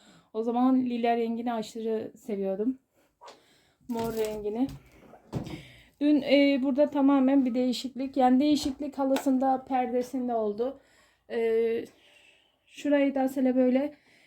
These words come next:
ve saçını falan tararken böyle sandalyesini koydum. Aynalı. Burada da oyuncakları var. Yere de bu zaten o, gördüğünüz üzere aynı oranın halısıydı.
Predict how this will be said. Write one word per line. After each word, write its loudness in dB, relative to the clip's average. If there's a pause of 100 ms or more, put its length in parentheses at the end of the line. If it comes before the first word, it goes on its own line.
(220)
ve -4 (1200)
saçını -4
falan -2
tararken -6 (380)
böyle -8 (760)
sandalyesini -2
koydum. -8
Aynalı. -2
Burada -6
da -6
oyuncakları -4
var. -4 (920)
Yere 4
de 0
bu -4
zaten -2 (340)
o, 0 (360)
gördüğünüz 0
üzere -8
aynı -4 (180)
oranın -4
halısıydı. -6